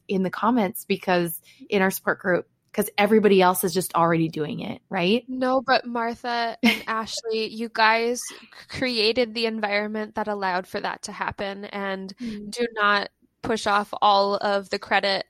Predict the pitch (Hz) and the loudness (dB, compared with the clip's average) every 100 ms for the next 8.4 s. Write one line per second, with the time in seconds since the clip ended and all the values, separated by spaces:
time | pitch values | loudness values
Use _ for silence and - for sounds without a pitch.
0 | - 208 - 196 208 202 196 185 202 220 | -6 -4 -4 -4 -4 -4 -4 -4 -4 -8
1 | 208 208 202 214 - 214 214 226 220 208 | -6 -6 -4 -4 -2 -2 0 0 0 0
2 | 208 226 - 202 202 - - 220 202 202 | -2 -2 0 0 0 -6 -2 0 4 4
3 | 196 208 220 208 214 208 202 180 196 - | 2 0 -2 -2 -2 0 0 2 0 0
4 | 220 - 196 180 190 - - - _ - | -4 0 0 0 -2 -10 -18 -20 _ 0
5 | - 220 226 220 220 - - 226 190 202 | 2 0 2 4 4 2 -4 0 0 0
6 | 196 196 190 - 156 185 190 - 202 196 | -2 -2 -2 -4 -4 -4 -6 -8 -8 -6
7 | 196 202 214 - 220 196 196 196 196 - | -6 -4 -6 -4 -6 -6 -6 -8 -8 -8
8 | 185 196 196 | -8 -10 -10